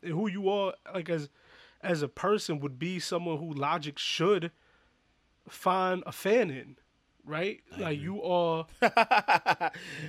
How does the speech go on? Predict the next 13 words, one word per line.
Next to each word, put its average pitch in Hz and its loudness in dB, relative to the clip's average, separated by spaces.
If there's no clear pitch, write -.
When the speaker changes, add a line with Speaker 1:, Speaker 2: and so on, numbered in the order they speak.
Speaker 2:
agree. 107 -10
Speaker 1:
But 185 4
he 196 0
doesn't, 190 2
but 170 -4
you, 185 -12
but 180 -4
you're 190 -2
not 202 4
the 165 -4
biggest 143 -4
Logic 135 -12
fan. - -20